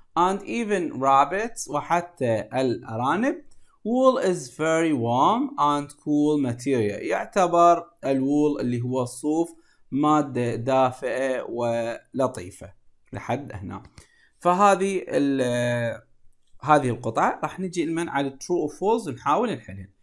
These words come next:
نجي النقطة الأولى، يقول لك rubber comes from a tree، نحصل على المطاط من شجرة.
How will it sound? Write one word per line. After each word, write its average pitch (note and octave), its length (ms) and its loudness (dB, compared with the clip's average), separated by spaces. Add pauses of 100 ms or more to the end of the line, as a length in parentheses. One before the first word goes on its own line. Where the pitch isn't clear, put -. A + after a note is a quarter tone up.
(400)
نجي A3+ 140 -2
النقطة A3 360 -2
الأولى، C3+ 340 0
يقول F3+ 160 0
لك F#3 160 0
rubber A#3 580 0
comes F3+ 240 -2
from D3 540 -4
a - 40 -10
tree، G#3+ 560 -6
نحصل E3 460 -4
على B2+ 520 2
المطاط B2 680 0
من F#3+ 280 -6
شجرة. D#3+ 680 2